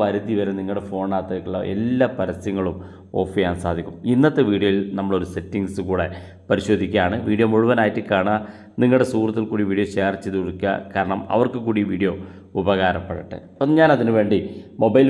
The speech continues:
ഫോണിൻ്റെ സെറ്റിങ്സ് ഓപ്പൺ ചെയ്യുകയാണ്. സെറ്റിങ്സ് ഓപ്പൺ ചെയ്ത് ഏറ്റവും താഴെ കാണുന്ന ഭാഗത്ത് Google എന്ന് കാണാൻ സാധിക്കും. അതിനകത്ത് ക്ലിക്ക് ചെയ്ത് കൊടുക്കുക. ക്ലിക്ക് ചെയ്യുമ്പോൾ ഇതുപോലെ കാണിക്കും. ഇവിടെ വലതുഭാഗത്ത് all services എന്നൊരു ഓപ്ഷൻ കാണാൻ സാധിക്കും. അതിനകത്ത്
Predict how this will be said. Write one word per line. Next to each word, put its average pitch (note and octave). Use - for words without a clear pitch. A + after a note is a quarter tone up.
ഫോണിൻ്റെ G#2
സെറ്റിങ്സ് G2
ഓപ്പൺ F#2
ചെയ്യുകയാണ്. F2
സെറ്റിങ്സ് B2
ഓപ്പൺ G#2
ചെയ്ത് G2
ഏറ്റവും G2+
താഴെ G2+
കാണുന്ന G2
ഭാഗത്ത് F2
Google C#3
എന്ന് F#2+
കാണാൻ F#2+
സാധിക്കും. F2+
അതിനകത്ത് F#2
ക്ലിക്ക് -
ചെയ്ത് F2+
കൊടുക്കുക. F2+
ക്ലിക്ക് A#2+
ചെയ്യുമ്പോൾ D3+
ഇതുപോലെ C#3
കാണിക്കും. A#2
ഇവിടെ A2+
വലതുഭാഗത്ത് A#2+
all C#3
services A2+
എന്നൊരു G2+
ഓപ്ഷൻ G#2+
കാണാൻ F#2+
സാധിക്കും. F2+
അതിനകത്ത് F#2